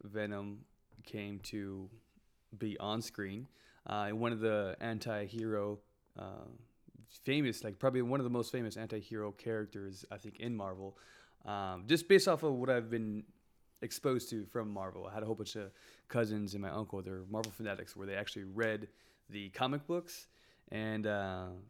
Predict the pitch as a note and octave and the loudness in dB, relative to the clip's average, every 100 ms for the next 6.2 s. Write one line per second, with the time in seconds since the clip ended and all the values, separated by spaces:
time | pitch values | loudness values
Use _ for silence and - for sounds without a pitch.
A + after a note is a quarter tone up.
0 | - - G2+ G2 G#2+ G2 F#2+ A#2 G#2 A2+ | -10 -6 -4 0 0 0 -2 -2 0 -2
1 | G#2+ G#2+ F#2+ - - G2+ G2 F#2+ G2 G2 | -2 -6 -8 -12 -12 -8 -6 -6 -6 -8
2 | G2+ F#2 F#2 - G#2+ G#2 A2 A2+ A2 B2+ | -10 -10 -12 -8 -6 -4 -4 -2 -2 -4
3 | C#3+ - - - - G2 G2 G#2+ G#2 G2+ | -6 -14 -20 -18 -12 -10 -8 -8 -6 -6
4 | G2 A#2+ A2+ A#2+ C#3+ D#3+ - G#2 G2+ G2 | -4 -2 0 0 -4 -6 -8 -6 -6 -8
5 | G2 G2 F#2+ G#2+ - A2+ G#2 G#2 G#2 G2+ | -8 -8 -6 -6 -4 -4 -4 -6 -8 -8
6 | G2 | -10